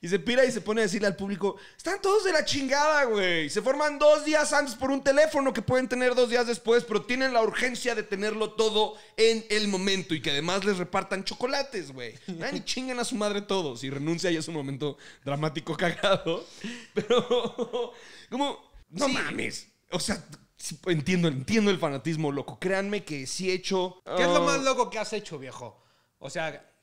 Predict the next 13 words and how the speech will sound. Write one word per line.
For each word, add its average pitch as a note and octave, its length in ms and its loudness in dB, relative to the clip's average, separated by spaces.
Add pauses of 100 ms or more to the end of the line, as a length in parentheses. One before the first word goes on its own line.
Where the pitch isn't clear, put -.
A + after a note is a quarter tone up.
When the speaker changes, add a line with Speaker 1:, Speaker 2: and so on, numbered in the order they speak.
(140)
Speaker 1:
por F3 340 2
perseguir E3+ 400 2
músicos, E3 460 0
artistas, D3 440 -2
no, E3+ 280 -2
sí F3 100 -4
he F#3 40 0
hecho G3 180 -2
locuras, D#3+ 340 0
pero G3+ 180 0
jamás C4+ 380 0
incluyendo C4 420 -2
violencia. G3+ 480 -2